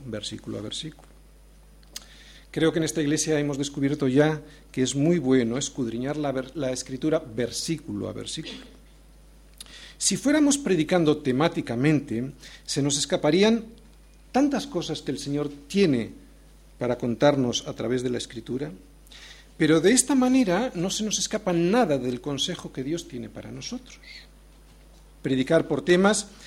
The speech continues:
es como inten-, intentar saber cómo se vería un puzzle, un ronque-, un rompecabezas, con tan solo tres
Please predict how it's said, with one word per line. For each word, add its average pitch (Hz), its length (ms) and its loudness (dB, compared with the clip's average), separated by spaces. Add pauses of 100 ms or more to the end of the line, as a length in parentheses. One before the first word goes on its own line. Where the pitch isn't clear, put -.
(300)
es 170 180 -2
como 202 260 4
inten-, 175 540 4
intentar 180 500 0
saber 208 400 0
cómo 226 220 0
se 214 160 0
vería 180 260 4
un 139 160 2
puzzle, 190 540 -4 (140)
un 185 160 -2
ronque-, 180 420 -2
un 185 180 0
rompecabezas, 180 1080 0 (460)
con 156 200 0
tan 165 180 0
solo 214 240 -2
tres 220 360 0